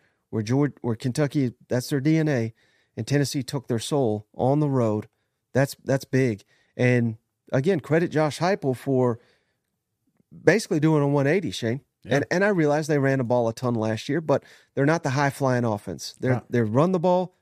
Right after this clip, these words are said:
Speaker 1: play defense, and that's what they're doing, and it's winning. And I think it's good enough to beat Missouri. I think it's, it's good, obviously, uconn and, and
Speaker 2: Right.
Speaker 1: Vanderbilt. We'll see about Georgia, but hell, that,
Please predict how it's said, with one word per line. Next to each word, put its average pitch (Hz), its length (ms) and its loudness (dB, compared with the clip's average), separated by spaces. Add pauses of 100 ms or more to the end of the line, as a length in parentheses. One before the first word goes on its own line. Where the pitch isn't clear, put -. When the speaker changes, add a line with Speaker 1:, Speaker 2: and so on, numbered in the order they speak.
(160)
Speaker 1:
play 147 240 2
defense, 127 600 -2 (320)
and 110 100 0
that's 147 220 2
what 180 100 -2
they're 180 140 2
doing, 185 340 2 (260)
and 127 140 2
it's 127 160 -2
winning. 202 400 2 (320)
And 131 260 2
I 127 100 0
think 160 180 -4
it's 123 140 -6
good 139 200 2
enough 175 240 0
to 156 60 -8
beat 151 200 0
Missouri. 185 520 -2 (440)
I 120 100 -2
think 131 180 -2
it's, 120 140 -8 (260)
it's - 160 -6
good, 143 320 2
obviously, 131 440 -2
uconn 110 480 -2
and, 104 220 -2
and 104 160 -4
Speaker 2:
Right. 120 120 2
Speaker 1:
Vanderbilt. 110 420 0 (360)
We'll 160 200 2
see 175 240 0
about 131 260 0
Georgia, 117 560 0 (260)
but 135 320 2 (1000)
hell, 170 140 4
that, 180 180 -2